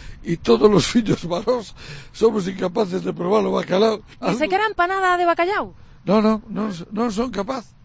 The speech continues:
Speaker 2: Eh, algunha proposta, nun minuto, algunha proposta que leve no programa electoral que para vostede sexa prioritaria absolutamente?
Speaker 1: Hai, hai moitas. Eu creo que o que temos que facer é dar o gran salto. É dicir,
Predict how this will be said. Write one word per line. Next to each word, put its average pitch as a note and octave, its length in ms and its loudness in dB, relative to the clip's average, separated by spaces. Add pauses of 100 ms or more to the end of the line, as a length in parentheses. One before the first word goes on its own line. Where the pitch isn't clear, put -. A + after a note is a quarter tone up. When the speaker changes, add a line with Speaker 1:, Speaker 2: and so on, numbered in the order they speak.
(120)
Speaker 2:
Eh, A#3 160 6
algunha E4 400 2
proposta, A3 400 0
nun D4+ 160 -2
minuto, F#3 400 -2
algunha C#4+ 400 -2
proposta F3+ 800 -2
que A3+ 160 -2
leve A#3+ 160 -2
no A3 320 -2
programa A#3+ 320 -2
electoral A#3+ 480 -2
que A3+ 160 -2
para G#3 240 -2
vostede A#3+ 320 -4
sexa D#4 400 -4 (160)
prioritaria G3 640 -2
absolutamente? E3+ 800 -8 (160)
Speaker 1:
Hai, F3+ 400 0
hai - 80 4
moitas. - 560 -6
Eu F3+ 160 -6
creo E3+ 400 -6
que D3+ 320 -8 (560)
o D#3+ 80 -8
que D3 160 -6
temos E3 320 -8
que E3 80 -12
facer E3 240 -8
é D#3+ 160 -6
dar E3 160 -4
o D#3 80 -6
gran C#3+ 260 -10
salto. C3+ 400 -12
É D3 60 -10
dicir, C#3+ 180 -10